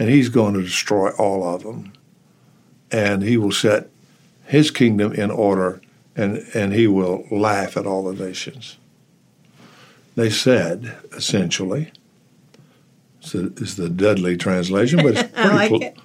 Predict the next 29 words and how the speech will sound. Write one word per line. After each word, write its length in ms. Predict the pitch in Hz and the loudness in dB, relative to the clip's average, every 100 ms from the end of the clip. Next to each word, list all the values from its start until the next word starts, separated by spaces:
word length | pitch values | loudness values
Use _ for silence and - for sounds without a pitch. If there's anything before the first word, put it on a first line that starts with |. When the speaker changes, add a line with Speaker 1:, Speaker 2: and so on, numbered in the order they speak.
| _ | _
Speaker 1:
pretty 200 | - 151 | -8 -4
close. 520 | - 247 - 117 - - - - - - - - | 2 4 4 2 -4 -12 -18 -18 -18 -20 -20 -6
It 80 | 107 | -2
said, 580 | - - 120 104 98 - - _ _ _ _ _ _ - | -2 0 4 4 2 -4 -18 _ _ _ _ _ _ 0
uh, 340 | 127 113 104 123 | 4 6 4 4
"We 180 | 214 | 4
were 120 | 208 151 | 4 4
there 460 | 165 87 82 - - _ _ - | 4 0 -4 -14 -20 _ _ -4
when 140 | 113 | -2
that 180 | 120 120 | 0 -2
happened." 480 | 139 131 107 95 95 _ 226 | -4 -4 -8 -12 -16 _ -8
Speaker 2:
Mm. 480 | 190 190 180 175 170 170 _ _ _ _ _ _ _ _ _ _ _ - | -6 -4 -6 -8 -10 -16 _ _ _ _ _ _ _ _ _ _ _ -2
Speaker 1:
We, 180 | 117 127 | 0 0
that's 380 | - 131 147 | -2 -4 -2
a 60 | - | -2
historical 600 | 101 98 - 131 135 131 | -2 -2 0 0 0 -2
fact. 320 | 117 110 90 92 | 0 -2 -2 -2
You 320 | 110 135 139 | 2 4 4
were 240 | 117 101 107 | 2 0 0
on 240 | 120 120 | 2 2
the 100 | 110 | 0
hill, 420 | 104 95 90 92 - _ _ _ - _ - - _ - | 0 0 -2 -8 -16 _ _ _ -20 _ -20 -20 _ -8
and 180 | 95 101 | -4 -2
when 140 | 98 | 0
you 160 | 123 127 | 2 2
were 180 | 120 | 2
on 200 | 113 117 | 2 2
the 100 | 110 98 | 2 0
hill, 440 | 98 90 90 | -2 -2 -6